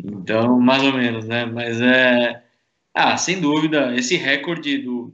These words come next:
do Schumacher já tá batido pelo Hamilton, né? Não vai parar esse ano, vai bater esse ano.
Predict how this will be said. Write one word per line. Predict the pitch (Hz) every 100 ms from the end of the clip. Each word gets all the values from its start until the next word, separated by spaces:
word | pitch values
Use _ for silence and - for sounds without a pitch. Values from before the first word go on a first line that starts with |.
| _
do | 123
Schumacher | 123 127 113 117 120 143
já | 147 156
tá | 131 123
batido | 147 165 - 127 123
pelo | 123 113 113
Hamilton, | 117 117 113 - -
né? | 123 120
Não | 131
vai | 127 127
parar | 127 123 123
esse | - 151 139
ano, | 160 175
vai | 147 127
bater | 127 123 131
esse | 127 - 135
ano. | 123 139 156